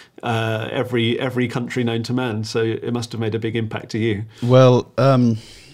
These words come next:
Speaker 2: yes and no. Um, yes, because all of our events and all of our jobs have been either cancelled or postponed. Um, the ones that have been cancelled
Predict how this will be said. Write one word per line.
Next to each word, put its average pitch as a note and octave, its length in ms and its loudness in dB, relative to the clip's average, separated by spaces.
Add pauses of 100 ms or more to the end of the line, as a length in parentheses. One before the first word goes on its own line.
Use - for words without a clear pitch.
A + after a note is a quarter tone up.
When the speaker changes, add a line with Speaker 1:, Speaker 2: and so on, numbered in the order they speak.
(640)
Speaker 2:
yes C#3 320 0
and C3 180 4
no. A2 320 2 (320)
Um, G2+ 560 0
yes, A2 320 0
because F#2+ 400 -2
all G2 220 -2
of F#2 120 -2
our F2 320 -2
events F2+ 460 -2
and F#2 100 -2
all F2+ 140 -2
of F2+ 100 -2
our F2+ 100 -4
jobs F2+ 280 -8
have F2+ 200 -10
been F2+ 340 -6 (440)
either F2+ 200 -6
cancelled F2+ 440 -4
or E2+ 60 -6
postponed. F2+ 640 -6 (420)
Um, F#2+ 460 0
the G2+ 140 0
ones G#2+ 260 4
that G2+ 140 -2
have G2+ 180 -4
been F#2+ 180 0
cancelled F#2 720 -4